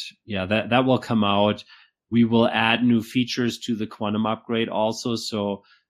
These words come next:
in the future, you will be automatically unlocked for higher booster levels and even higher regular levels. You know, if you've stayed for three months or four months, you'll,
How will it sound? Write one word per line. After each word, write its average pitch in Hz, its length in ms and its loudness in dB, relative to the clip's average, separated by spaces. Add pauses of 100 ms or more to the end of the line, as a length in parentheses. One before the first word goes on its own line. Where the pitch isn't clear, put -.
(460)
in 113 160 0
the 104 80 2
future, 165 480 0
you 110 200 0
will 107 180 -4
be 107 180 -4
automatically 120 920 2
unlocked 110 720 0
for 107 220 -4
higher 110 400 -2
booster 120 480 -6
levels 131 560 -2
and 101 160 -4
even 110 380 -4
higher 107 360 -4
regular 120 500 -2
levels. 135 640 -2
You 110 100 -6
know, 95 240 -4
if 95 260 -14
you've 95 120 -12
stayed 95 360 -10
for 101 120 -14
three 139 240 -2
months 117 300 0
or 98 80 -8
four 123 300 -4
months, 110 320 -4
you'll, 101 240 -8